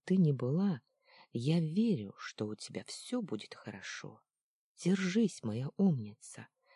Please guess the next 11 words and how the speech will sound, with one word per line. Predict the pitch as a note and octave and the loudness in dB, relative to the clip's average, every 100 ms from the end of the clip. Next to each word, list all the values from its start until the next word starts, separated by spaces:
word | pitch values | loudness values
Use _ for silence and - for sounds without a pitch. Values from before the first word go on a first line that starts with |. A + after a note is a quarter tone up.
| _ | _
я | D#3 G#3+ | 2 2
всегда | - - A3+ G#3 F#3+ - | 2 -4 -2 0 -2 -4
с | - | -12
тобой". | - - - - - _ _ _ _ _ _ _ _ _ - - - | -14 -12 -10 -10 -12 _ _ _ _ _ _ _ _ _ -20 -20 -18
Словно | - - B2 C3 C3 C3+ - | -14 -6 0 0 0 -2 -2
услышав | - - A#2 E3 F#3+ - - | -6 -4 -2 -2 -2 -6 -8
её | - A2+ B2+ C#3+ | -6 -4 0 0
слова, | - - A2+ A#2 G3 A3 _ _ _ | 0 -6 -6 -2 -2 -2 _ _ _
Луна | G#3+ D4 E4+ C#3 | 2 6 6 4
вдруг | - A#2 G#3 - | 2 2 2 -2
успокоилась. | - - - - A#2+ B2+ C3+ C3+ - | -8 -12 -12 -4 -2 0 -2 -4 -8